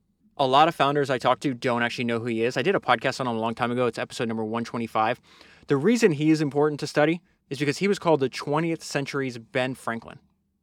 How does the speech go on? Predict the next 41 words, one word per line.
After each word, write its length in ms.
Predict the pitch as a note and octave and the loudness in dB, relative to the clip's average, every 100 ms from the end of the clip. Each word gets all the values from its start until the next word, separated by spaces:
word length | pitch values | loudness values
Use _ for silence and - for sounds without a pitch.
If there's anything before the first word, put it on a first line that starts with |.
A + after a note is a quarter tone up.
| _ | _
If 120 | C3+ | -4
that 220 | B2 D3+ - | 4 4 4
piques 260 | E3+ - | -4 -2
your 80 | D3+ | -2
interest, 300 | B2 C3 - | -2 -4 -2
go 160 | C#3 C3 | 0 2
back 220 | C3+ - | 2 0
and 60 | |
listen 200 | B2 - | -6 -8
to 140 | A#2+ A#2+ | -4 -2
one 180 | A2+ A#2+ | -2 -4
twenty, 280 | B2+ A#2 | -4 -6
uh, 180 | A2+ B2+ | -6 -6
episode 300 | C3 B2 B2+ | -6 -6 -4
one 100 | A#2 | -4
twenty-five. 460 | A2+ A2+ D3+ C#3+ - - _ | -6 2 6 6 4 -6 _
It 80 | C3+ | -4
was 100 | C3 | 0
on 160 | C3 A#2+ | 2 0
his 640 | - C#3+ C#3 C3 A#2 - - | -2 0 2 2 -2 -6 2
autobiography, 600 | D3 C3 A2+ A2+ A2 A#2 | 4 4 2 0 -4 -6
if 120 | A#2 | -4
I 20 | |
remember 320 | A2 C#3 D3 | -4 -2 -2
correctly. 380 | - G2+ F#2 - - - - | -2 -6 -10 -16 -20 -20 -6
But 200 | - C#3+ | 0 0
this 280 | C3 G#3 - | 4 2 4
is 400 | E3+ C#3 - - | 2 2 -2 -12
Char-, 300 | - - E3 | -6 -2 0
this 240 | D3+ F3 - | 0 -6 -6
is 80 | |
Ket, 300 | - D#3 A#2+ - | -2 0 0 -2
as 160 | A#2 | -6
everybody 360 | A#2 - B2 A#2 | -6 -4 -4 -2
called 180 | A#2+ G#2+ | -4 -6
him, 60 | |
Ket. 300 | - A#2 G#2+ _ _ _ - | -4 -4 -4 _ _ _ -4
Uh, 140 | B2+ | -2
this 220 | C3 D#3+ | 0 -2
is 140 | D3+ - | -6 -10
Ket 340 | - E3 D#3 | -6 0 0